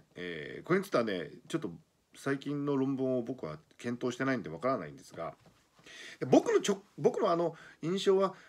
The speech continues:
動機をそういうものと結びつけようという試みって過去に何回もあったんですけど、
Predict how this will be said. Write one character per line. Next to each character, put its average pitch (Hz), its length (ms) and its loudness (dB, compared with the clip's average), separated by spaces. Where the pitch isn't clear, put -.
動 214 260 6
機 226 200 -6
を 226 160 4
そ 214 140 0
う - 20 4
い 214 40 0
う - 20 -2
も 226 80 2
の 226 40 2
と 160 100 -2
結 139 200 0
び 147 80 -10
つ - 60 -14
け 180 80 6
よ 175 60 6
う 170 40 -4
と 151 100 -2
い 113 40 0
う - 40 -4
試 123 200 -8
み 143 80 0
っ - 20 -8
て - 80 -4
過 165 120 -4
去 160 100 -4
に 120 40 -2
何 147 160 -2
回 131 120 -2
も 104 80 -2
あ - 40 -2
っ - 40 -14
た 107 80 -6
ん - 20 -4
で 98 60 -8
す - 60 -16
け - 80 -10
ど、 95 120 -10